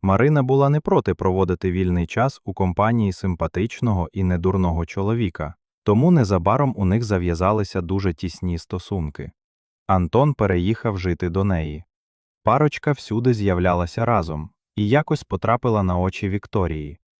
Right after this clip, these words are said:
Та підійшла до Антона і запитала, чи може вона з ним поговорити. «І про що нам із тобою розмовляти? Нічого», відгукнувся чоловік.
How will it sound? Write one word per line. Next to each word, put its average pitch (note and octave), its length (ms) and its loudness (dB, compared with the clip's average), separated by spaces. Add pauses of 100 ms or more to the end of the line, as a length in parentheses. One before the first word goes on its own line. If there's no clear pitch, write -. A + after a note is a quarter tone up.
(320)
Та D#3 120 0
підійшла G2+ 600 0
до F#2 120 0
Антона C3+ 560 0 (140)
і A2+ 80 0
запитала, F#2+ 680 -2 (100)
чи - 180 -4
може D3 280 2
вона F#2 300 2
з G2+ 60 -4
ним G2 220 0
поговорити. F#2 760 -4 (640)
«І A2 120 4
про A2+ 200 0
що - 260 0
нам D#3+ 200 4
із B2 160 0
тобою A#2+ 380 4
розмовляти? A2+ 720 0 (280)
Нічого», G#2 640 0 (260)
відгукнувся F#2 680 -2
чоловік. F2 600 -6